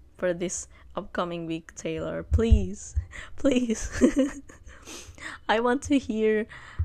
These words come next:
a lot of, um, songs from her debut album and also from The Reputation, 'cause they are, like,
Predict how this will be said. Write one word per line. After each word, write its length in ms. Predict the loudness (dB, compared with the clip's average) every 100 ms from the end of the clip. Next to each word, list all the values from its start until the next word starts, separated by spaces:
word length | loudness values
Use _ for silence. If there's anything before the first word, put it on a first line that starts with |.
| -6 0
a 100 | 2
lot 260 | 4 4
of, 180 | 2 0 -12 -20 -10
um, 340 | -4 -2 -4 -6
songs 360 | -4 -2 -2
from 200 | -6 -6
her 200 | -2 -2
debut 400 | 0 0 -2 -2
album 560 | -4 -4 -4 -6 -6 -10 -14 -20 -20 -20 -16 -6
and 280 | -4 -2
also 800 | -2 -2 -2 -2 0 0 -2 -6 -10 -16 -18 -18
from 760 | -2 0 2 0 -2 -4 -8
The 120 | -4 -2
Reputation, 920 | -2 -4 -8 -8 -6 -6 -8 -8 -10 -16 -20 -20 -4
'cause 300 | -2 -2 -8 -20 -20 -20 -20 -18 -10
they 200 | -2 0
are, 140 | 4
like, 260 | 4 4 0